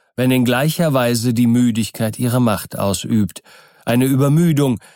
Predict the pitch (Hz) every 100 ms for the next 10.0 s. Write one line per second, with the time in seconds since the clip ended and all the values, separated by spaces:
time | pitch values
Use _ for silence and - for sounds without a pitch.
0 | _ 135 - 143 123 127 127 - - 139
1 | 165 170 151 156 170 156 147 143 127 110
2 | 110 101 - 107 104 101 110 107 104 104
3 | 123 - - 95 - 87 87 80 90 87
4 | 87 82 78 - _ _ _ _ _ _
5 | _ _ _ _ _ _ 104 101 107 113
6 | 110 104 120 160 - 160 151 - 120 110
7 | 107 107 113 - - - 113 110 - -
8 | 135 120 - - - - 135 - 147 123
9 | 127 123 131 120 104 - 95 104 101